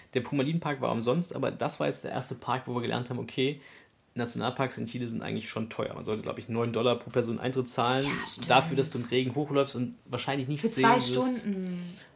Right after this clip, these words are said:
Speaker 1: Ja, also haben wir gesagt, lass mal aus und sind dann nach, bis nach Coyhaique gefahren. Dann haben wir unsere netten Retter quasi, äh, noch eingeladen auf einen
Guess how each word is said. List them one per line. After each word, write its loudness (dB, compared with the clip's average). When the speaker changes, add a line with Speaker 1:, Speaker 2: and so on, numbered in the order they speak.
Speaker 1:
Ja, -6
also 6
haben 6
wir 8
gesagt, -2
lass 0
mal -2
aus 0
und -4
sind -4
dann -2
nach, -4
bis 6
nach 8
Coyhaique 4
gefahren. 4
Dann 0
haben 4
wir 6
unsere 2
netten 4
Retter 4
quasi, 0
äh, -2
noch -4
eingeladen 0
auf -4
einen -2